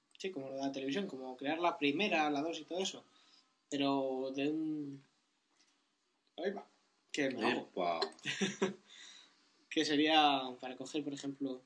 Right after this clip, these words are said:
Speaker 1: y seguir el programa. Por ejemplo, nosotros tenemos el canal de Turbolata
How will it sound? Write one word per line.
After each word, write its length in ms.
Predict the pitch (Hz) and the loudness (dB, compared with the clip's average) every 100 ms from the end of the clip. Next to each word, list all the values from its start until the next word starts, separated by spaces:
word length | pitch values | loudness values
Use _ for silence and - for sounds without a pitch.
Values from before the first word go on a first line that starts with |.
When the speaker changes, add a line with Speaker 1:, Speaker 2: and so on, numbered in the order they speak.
| _ _ _ _ _ _ _ - | _ _ _ _ _ _ _ -4
Speaker 1:
y 100 | 160 | 2
seguir 280 | 156 151 151 | 6 6 6
el 120 | 139 | 4
programa. 460 | 131 135 170 180 185 | 0 4 4 4 0
Por 100 | 135 | -2
ejemplo, 540 | 147 143 143 139 143 147 | -4 -2 2 2 0 -4
nosotros 460 | 143 156 147 143 | -2 -2 -2 -2
tenemos 340 | 151 147 147 147 | 0 0 0 -2
el 100 | 139 | -2
canal 480 | 139 143 143 135 131 | 0 2 2 0 -2
de 180 | 135 | -6
Turbolata 720 | 135 185 170 135 165 - 214 | 0 2 4 2 -2 0 -2